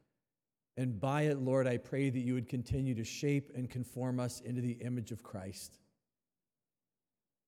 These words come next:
and increase our hope and trust and love for him. We pray this in your name. Amen. All right,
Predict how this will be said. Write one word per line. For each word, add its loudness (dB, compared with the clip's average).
and -4
increase 0
our 2
hope -2
and -4
trust 2
and -6
love -4
for -10
him. -10
We -8
pray -6
this -8
in -6
your -2
name. -6
Amen. -2
All 2
right, 6